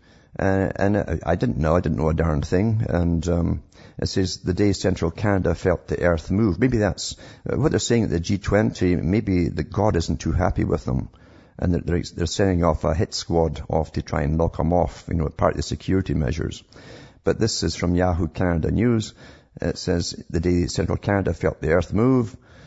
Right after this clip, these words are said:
Um, cars were shaken from their parking spots, buildings cracked,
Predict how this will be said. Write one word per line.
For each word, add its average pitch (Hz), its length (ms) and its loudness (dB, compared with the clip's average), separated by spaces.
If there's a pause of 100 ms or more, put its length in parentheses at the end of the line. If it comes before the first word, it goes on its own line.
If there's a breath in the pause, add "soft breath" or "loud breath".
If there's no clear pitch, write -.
(260 loud breath)
Um, 90 920 -2
cars 113 320 4
were 87 100 2
shaken 101 340 0
from 87 180 0
their 76 120 0
parking 107 480 2
spots, - 400 0
buildings 78 480 -2
cracked, - 560 -2